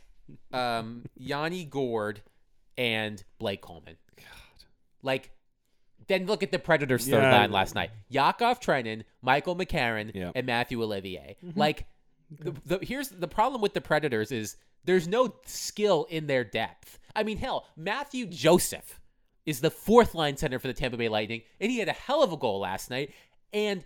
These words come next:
Speaker 1: he could be a second line player for this, this other team that we're talking about
Speaker 2: In
Speaker 1: all the time.
Speaker 2: in, in a league where the fourth line has slowly but surely over time transitioned from a bunch of goons to,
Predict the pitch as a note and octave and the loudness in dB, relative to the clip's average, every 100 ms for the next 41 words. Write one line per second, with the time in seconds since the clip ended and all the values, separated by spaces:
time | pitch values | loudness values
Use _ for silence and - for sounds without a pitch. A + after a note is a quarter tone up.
0 | - D4+ C4+ A3+ C4 - - D4+ D4+ G#3+ | -4 -2 -2 -4 -4 -2 0 0 0 -2
1 | E3+ D3+ D3 C3 C3 A#2+ A2+ - - - | -4 0 0 0 -2 -4 -6 -8 -16 -10
2 | C3+ C3 D3+ A#2 A2 A#2+ G2 G#2 G2+ G2+ | -8 -4 -2 -2 -6 -8 -8 -6 -6 -4
3 | A#2+ A2 G2 G2+ F#2+ F#2+ - D#2 - D3+ | -6 -6 -6 -4 -4 -8 -14 -16 -2 2
4 | F3+ F3 F#3 D#3 C#3+ D3 A#2+ G#2+ A2+ A2 | 4 4 6 6 6 8 6 6 6 8
5 | G#2+ G2+ F#2+ - _ - A2 G#2+ C3+ C#3+ | 8 6 2 -2 _ -2 0 0 2 2
6 | C3 B2 B2+ B2+ A2+ A#2 G#2+ - - A#2 | 2 2 4 4 4 2 2 0 0 8
7 | C3 E3 F#3 F3+ D#3 D3 D#3 D3 C#3 C3 | 10 10 8 6 4 2 2 4 6 6
8 | B2 B2 A#2+ - A#2 G#2+ G2+ - A2+ G2+ | 4 4 0 0 0 0 0 0 0 2
9 | B2+ - C3+ A2 A#2+ G#2+ G2 D#3+ C3+ A#2 | 0 2 -2 0 2 2 4 4 4 8
10 | G3+ D3 C3 A#2+ - - B2 A2+ | 10 10 8 6 2 2 4 6